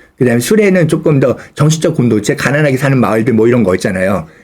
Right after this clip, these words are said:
그, 그런 것들은 이제 수레가 하는 거예요. 알겠죠? 전라지망이 뭔지. 보-, 보면 그래요. 전라지망이 "나 주식 투자해요." 그럼 마-, "망했다, 이놈아." 이렇게 하면 돼요. <laughs> 주식 투자하면 나 저, 나 혼자 잘, 잘 되려고 하는 거잖아.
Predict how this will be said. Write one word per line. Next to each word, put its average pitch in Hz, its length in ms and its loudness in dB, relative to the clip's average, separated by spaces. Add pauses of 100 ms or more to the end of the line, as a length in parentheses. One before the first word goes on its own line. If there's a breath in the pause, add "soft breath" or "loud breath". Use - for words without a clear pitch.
(340 loud breath)
그, 190 320 2
그런 247 220 2
것들은 156 240 0
이제 120 120 2
수레가 156 300 -2
하는 147 140 2
거예요. 85 200 -4 (1400)
알겠죠? 113 420 -4 (220)
전라지망이 139 520 0
뭔지. 85 320 -6 (480 soft breath)
보-, - 160 -10
보면 185 300 2
그래요. 123 200 0
전라지망이 180 840 0 (260 loud breath)
"나 143 120 -2
주식 190 280 -2
투자해요." 160 300 0
그럼 165 200 0
마-, - 140 -4
"망했다, 170 380 -2
이놈아." 143 460 2
이렇게 135 160 -2
하면 160 140 4
돼요. 87 200 -2 (180 loud breath)
<laughs> 165 460 -2
주식 160 260 0
투자하면 160 380 0
나 123 180 -2
저, 220 200 0
나 156 120 0
혼자 226 180 2
잘, 170 400 2 (120)
잘 156 300 -2
되려고 147 300 2
하는 185 100 4
거잖아. 101 460 -2